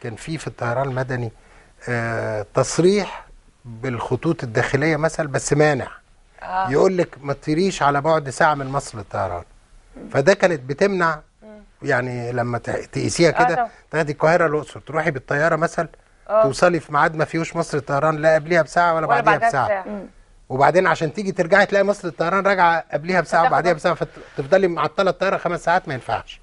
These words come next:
Speaker 2: آه.
Speaker 1: فده كان شرط جائز مانع، يعني
Speaker 2: آه،
Speaker 1: بيجيز
Speaker 2: صح.
Speaker 1: بس مانع في وضع، في نفس الوقت.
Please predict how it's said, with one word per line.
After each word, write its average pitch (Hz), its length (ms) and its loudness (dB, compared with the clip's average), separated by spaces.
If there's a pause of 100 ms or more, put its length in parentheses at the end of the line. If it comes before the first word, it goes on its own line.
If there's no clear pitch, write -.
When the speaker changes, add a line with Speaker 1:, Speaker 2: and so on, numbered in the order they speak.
(220)
Speaker 2:
آه. 233 360 -4
Speaker 1:
فده 156 240 6
كان 165 240 0
شرط - 460 0 (600)
جائز 170 460 2
مانع، 156 520 0
يعني 139 180 -4
Speaker 2:
آه، 131 40 -8
Speaker 1:
بيجيز 135 580 2
Speaker 2:
صح. 196 60 -8
Speaker 1:
بس 208 220 2
مانع 208 340 2
في - 140 -8
وضع، 185 240 0
في 175 120 -8
نفس 185 240 -4
الوقت. 160 180 0